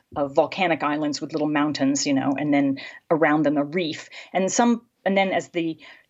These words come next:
island subsides and the mountain wears down, the coral reef can become just the island itself. So that's what an atoll is. And the whole Tuamotu archipelago, which is, lies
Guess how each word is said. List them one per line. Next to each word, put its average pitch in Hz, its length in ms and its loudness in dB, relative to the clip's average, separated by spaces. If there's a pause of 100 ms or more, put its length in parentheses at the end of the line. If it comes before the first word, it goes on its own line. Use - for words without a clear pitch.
(160)
island 180 420 0 (240)
subsides 156 880 -2
and 143 220 -4
the 147 200 -4
mountain 156 380 -4
wears 147 260 -2
down, 151 280 2
the 143 120 0
coral 165 440 2
reef 185 280 -4
can 170 160 -8
become 151 380 -4
just 143 200 -2
the - 120 -6
island 147 280 -2
itself. 135 460 0
So 160 100 -6
that's 143 220 -2
what 147 100 -2
an 143 140 0
atoll 135 420 0
is. 120 220 -2
And 147 100 -2
the 139 60 -4
whole 165 200 2
Tuamotu 170 580 -2
archipelago, 147 600 0
which 135 200 -6
is, 131 140 -10
lies 147 340 -2